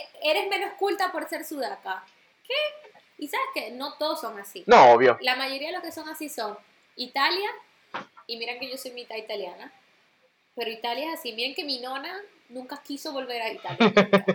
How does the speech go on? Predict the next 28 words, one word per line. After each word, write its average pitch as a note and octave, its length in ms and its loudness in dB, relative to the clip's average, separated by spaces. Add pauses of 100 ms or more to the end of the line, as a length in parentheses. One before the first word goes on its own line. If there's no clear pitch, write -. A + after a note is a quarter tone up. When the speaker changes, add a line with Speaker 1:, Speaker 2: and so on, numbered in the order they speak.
Speaker 2:
<laughs> - 80 -20
Speaker 1:
nunca. A#3 260 -8 (140)
Ella C4 160 -2
se B3+ 160 -4
fue C4+ 200 -8
para D4 220 2
no A3+ 120 -2
volver. G3+ 360 -4 (880)
Este, A#3+ 960 -6 (760)
eh, A3 1080 -6
los C#4+ 140 0
españoles, A#3+ 600 -6 (340)
mamá G#3+ 680 -6
Speaker 2:
Los A2+ 100 8
Speaker 1:
mía. C3 80 12
Speaker 2:
españoles C3+ 440 8
tienen D#3 200 6
Speaker 1:
Y - 20 0
lo, D3+ 60 0
Speaker 2:
su D3+ 60 2
Speaker 1:
y C#3+ 40 2
lo - 40 -12
Speaker 2:
problemita B2 440 10
Speaker 1:
provoca B2+ 200 12
decir, A2+ 340 8 (1120)
Speaker 2:
de - 80 -16
Speaker 1:
sí, C#4 680 -10
son - 80 -2